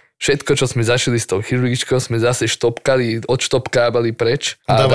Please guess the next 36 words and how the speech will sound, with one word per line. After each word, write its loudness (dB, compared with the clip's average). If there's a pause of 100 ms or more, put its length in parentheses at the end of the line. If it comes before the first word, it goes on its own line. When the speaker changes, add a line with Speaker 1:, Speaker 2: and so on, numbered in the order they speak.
Speaker 1:
dávali 2
Speaker 2:
tam 2
Speaker 1:
sme 0
tam 4
Speaker 2:
drény. 4
Speaker 1:
latexový 0
drén, -2
hej, 0 (380)
gumový -2
drén. -2 (420)
Čiže -2
nasúkali 0
vlastne -2
postrihanú -2
sterilnú 0
rukavicu, -2 (240)
aby -2
mal 0
kade -4
ten -4
hnis -4 (240)
vytekať. -4
Ja 2
som 0
na, -2
v -18 (340)
tom 2
čase 0
bol 2
na 0
urgente 0
teda -4
týždeň. -2 (140)
Čo -4
je 2
zaujímavé, 0